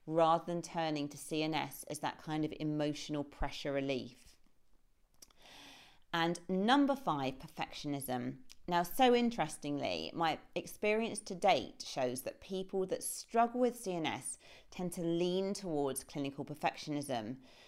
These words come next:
So there's this intense pressure to be perfect, um, and I guess what this does is it leads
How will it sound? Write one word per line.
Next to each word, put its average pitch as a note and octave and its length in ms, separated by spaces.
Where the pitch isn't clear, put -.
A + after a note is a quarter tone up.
So G3 420
there's G3 160
this F#3 180
intense G3+ 840
pressure E3 340
to - 80
be C#3+ 100
perfect, G#3 1040
um, D3 380
and F#3+ 280
I G#3 80
guess A3 240
what - 160
this G#3 160
does A#2+ 640
is D#3+ 100
it - 140
leads F3+ 520